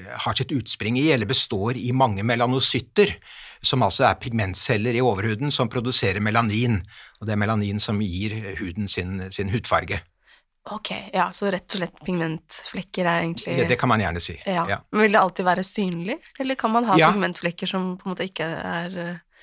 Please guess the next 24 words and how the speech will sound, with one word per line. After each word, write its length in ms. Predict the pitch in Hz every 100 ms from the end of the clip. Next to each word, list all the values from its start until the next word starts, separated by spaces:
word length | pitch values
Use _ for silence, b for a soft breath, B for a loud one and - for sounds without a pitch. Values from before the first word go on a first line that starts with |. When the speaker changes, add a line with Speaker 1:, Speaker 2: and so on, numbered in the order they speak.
| b
Speaker 2:
så 80 | -
synlige? 440 | 185 190 165 165 208
Speaker 1:
Ja, 320 | 147 139 135
det 140 | 135 143
finnes, 300 | 135 131 -
ø, 220 | 127 131
andre 380 | 110 127 104 123
former 380 | - 117 87 117
f-, 140 | 107 120
for, 300 | - 117 110
for 320 | - 117 107
pigmentflekker 760 | 110 113 101 95 - 104 - 113
enn, 140 | 104 110
enn 140 | 107 107
det 80 |
vi 80 | 98
snakker 320 | 113 101 -
om 140 | 113 110
her. 140 | 123
Det 20 | 113
var 80 | 107
derfor 220 | 98 -
vi 80 | 117
brukte, 380 | 110 95 - 104